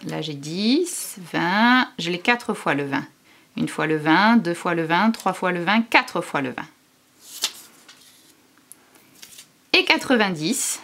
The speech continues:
c'est quatre-vingts plus dix. Il a neuf sceptres. Donc, lorsque vous voulez faire du calcul mental,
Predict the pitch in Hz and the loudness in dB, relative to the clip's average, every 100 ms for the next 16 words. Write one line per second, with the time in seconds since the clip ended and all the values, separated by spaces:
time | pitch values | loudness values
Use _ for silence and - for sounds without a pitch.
0 | - - 226 247 233 - 156 156 226 - | -12 0 2 2 0 -4 0 2 2 -2
1 | _ _ _ - - - - - _ _ | _ _ _ -14 -12 -10 -14 -18 _ _
2 | _ - 381 202 170 220 - - - _ | _ 6 8 8 4 0 -4 -8 -12 _
3 | _ _ _ _ _ _ 196 196 214 - | _ _ _ _ _ _ 2 4 4 2
4 | 202 240 359 - - 196 190 - - _ | 6 8 6 0 2 2 0 -10 -16 _
5 | _ _ _ _ _ _ _ - - - | _ _ _ _ _ _ _ -20 -20 -18
6 | - - - - - - - - - - | -16 -16 -16 -16 -18 -20 -20 -20 -20 -20
7 | - _ 208 240 277 339 - 320 294 269 | -20 _ 6 8 8 6 4 6 8 8
8 | 370 349 294 233 277 269 339 269 254 254 | 8 6 6 6 4 4 8 8 8 6
9 | 247 240 | 4 4